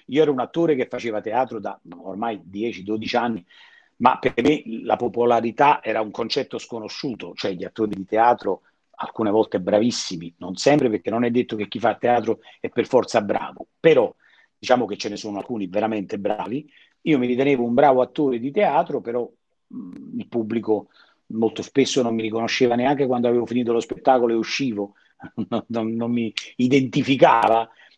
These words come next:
mm, come uno di quelli che aveva visto, quindi non ero abituato alla popolarità, ero abituato al teatro, abituato al palcoscenico, al pubblico, ma non alla popolarità. Torno da Roma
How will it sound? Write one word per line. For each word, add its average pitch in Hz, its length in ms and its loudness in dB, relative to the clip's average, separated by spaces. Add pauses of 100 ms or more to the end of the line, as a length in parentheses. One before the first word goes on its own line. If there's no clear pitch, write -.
(100)
mm, 123 160 -6
come 131 240 -2
uno 139 200 2
di 127 80 0
quelli 123 280 0
che 117 100 0
aveva 143 220 4
visto, 170 520 -4 (200)
quindi 117 280 -4
non 131 220 2
ero 139 220 4
abituato 120 600 -2
alla 104 160 -4
popolarità, 107 440 -4
ero 85 100 -14
abituato 113 480 -4
al 110 100 -8
teatro, 165 480 -2
abituato 107 340 -6
al - 80 -16
palcoscenico, 160 840 -4
al 117 140 -6
pubblico, 147 640 -4 (260)
ma 120 160 -4
non 135 100 0
alla 127 160 2
popolarità. 110 800 -4
Torno 139 380 4
da 139 140 2
Roma 170 500 2